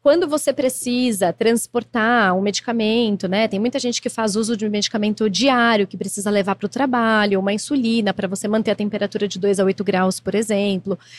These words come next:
ou uma vacina, ou um medicamento pra outros tipos de doenças,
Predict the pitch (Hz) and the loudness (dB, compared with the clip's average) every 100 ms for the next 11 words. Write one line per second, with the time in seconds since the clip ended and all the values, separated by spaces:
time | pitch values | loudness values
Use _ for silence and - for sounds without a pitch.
0 | - - 269 240 202 220 - - 226 220 | -12 2 4 6 4 2 -2 -2 0 2
1 | 208 196 202 269 330 262 240 - 220 226 | 2 2 2 2 2 0 0 -4 -2 -2
2 | - 226 214 294 311 269 254 - 226 202 | -2 0 0 0 -2 -4 -4 -4 -4 -2
3 | 185 185 226 277 254 - - | 0 0 0 0 -2 -4 -12